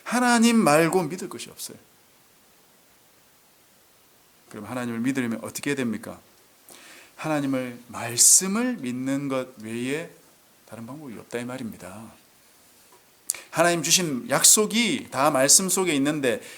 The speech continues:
이 말씀을 읽고 묵상하는 것 외에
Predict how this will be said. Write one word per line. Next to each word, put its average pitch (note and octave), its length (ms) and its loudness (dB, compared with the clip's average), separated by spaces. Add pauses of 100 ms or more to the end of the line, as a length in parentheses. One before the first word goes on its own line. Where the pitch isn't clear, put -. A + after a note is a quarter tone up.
(140)
이 D4 240 2
말씀을 G3 600 2
읽고 A#3 300 0
묵상하는 A3 580 2
것 A3 200 4 (120)
외에 E3 600 -2